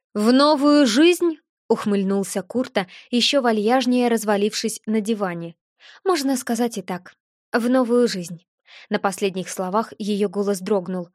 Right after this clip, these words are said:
"Ты, наверное, студентка какого-нибудь элитного института магии, где учатся только самые талантливые волшебницы,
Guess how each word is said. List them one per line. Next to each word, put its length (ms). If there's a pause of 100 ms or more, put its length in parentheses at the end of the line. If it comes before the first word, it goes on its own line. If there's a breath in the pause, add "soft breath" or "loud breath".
(360)
"Ты, 120
наверное, 520
студентка 600
какого-нибудь 760
элитного 640
института 600
магии, 560 (260 loud breath)
где 240
учатся 380
только 300
самые 480
талантливые 760
волшебницы, 920